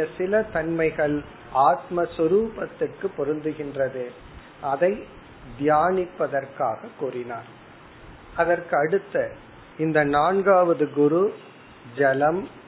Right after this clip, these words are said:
அல்லது ஆபக, நீர். இந்த நீரை பார்த்து இவர் கற்றுக்கொண்டது, நீரினுடைய சில குணங்கள்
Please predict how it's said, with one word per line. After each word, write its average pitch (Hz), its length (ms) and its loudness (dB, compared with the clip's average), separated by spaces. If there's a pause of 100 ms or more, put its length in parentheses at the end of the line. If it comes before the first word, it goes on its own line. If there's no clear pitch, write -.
அல்லது 139 420 0 (320)
ஆபக, 143 540 4 (720)
நீர். 147 440 0 (1120)
இந்த 180 220 4 (120)
நீரை 202 460 6 (120)
பார்த்து 147 560 2 (580)
இவர் 160 280 4
கற்றுக்கொண்டது, 147 880 -2 (500)
நீரினுடைய 185 960 2 (140)
சில 185 340 0
குணங்கள் 151 680 0